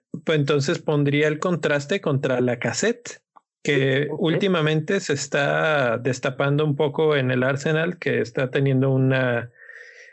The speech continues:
Speaker 1: resurgencia, vamos a decir, y su X G es de dos punto noventa y tres.
Speaker 2: Ujú.
Speaker 1: Es el más alto después de Bruno Fernández.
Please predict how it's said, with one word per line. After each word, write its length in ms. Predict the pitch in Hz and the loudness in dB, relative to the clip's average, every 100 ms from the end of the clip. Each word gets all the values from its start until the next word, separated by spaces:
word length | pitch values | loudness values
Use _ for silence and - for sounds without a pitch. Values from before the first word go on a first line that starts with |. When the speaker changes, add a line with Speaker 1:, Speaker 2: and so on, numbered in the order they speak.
| _ _ | _ _
Speaker 1:
resurgencia, 840 | 147 147 139 143 127 156 151 143 156 | 0 0 2 0 2 2 0 0 0
vamos 280 | 147 139 143 | 0 0 0
a 40 | |
decir, 480 | 135 135 165 208 - _ _ _ _ _ | 0 0 -2 -4 -10 _ _ _ _ _
y 240 | 214 151 143 | 2 2 2
su 200 | 156 160 | 2 0
X 400 | 175 220 185 180 | 0 -2 -2 0
G 60 | |
es 120 | 214 | 0
de 140 | 170 135 | 0 0
dos 300 | 139 220 - | 0 -2 -4
punto 360 | - 233 247 | -2 0 0
noventa 320 | 175 131 127 127 | 0 0 0 -4
y 120 | 131 | -2
tres. 540 | - 277 - - - _ _ _ _ _ _ 160 | -4 -4 -6 -12 -14 _ _ _ _ _ _ 0
Speaker 2:
Ujú. 100 | 147 | 0
Speaker 1:
Es 400 | 175 - - - _ _ | 0 -2 -8 -18 _ _
el 200 | 165 143 | 0 2
más 280 | 151 233 233 | 4 2 2
alto 400 | 214 214 240 233 | 0 0 0 0
después 380 | 165 139 170 175 | 0 0 0 0
de 80 | 180 | 0
Bruno 300 | 160 190 175 | 0 0 0
Fernández. 680 | 131 123 185 196 - - | 0 0 0 -2 -4 -12